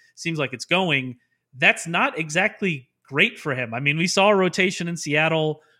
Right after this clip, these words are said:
early in the year in which both Carson and Penny were getting touches, and that wasn't, that wasn't a situation you wanted to have in your starting lineup. If that's kind of what we go back to, then you're not gonna like that at all.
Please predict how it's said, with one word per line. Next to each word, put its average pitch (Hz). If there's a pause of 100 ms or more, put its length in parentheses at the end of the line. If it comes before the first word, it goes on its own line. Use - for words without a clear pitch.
(120)
early 202
in 151
the 135
year 123
in 123
which 139
both 147
Carson 151
and 143
Penny 156
were 139
getting 135
touches, 151
and 131
that 165
wasn't, 147 (320)
that 190
wasn't 180
a 170
situation 156
you 143
wanted 139
to 135
have 143
in 131
your 127
starting 123
lineup. 139 (320)
If 147
that's 175
kind 180
of 160
what 160
we 151
go 139
back 139
to, 165
then 143
you're 131
not 131
gonna 127
like 123
that 120
at 117
all. 151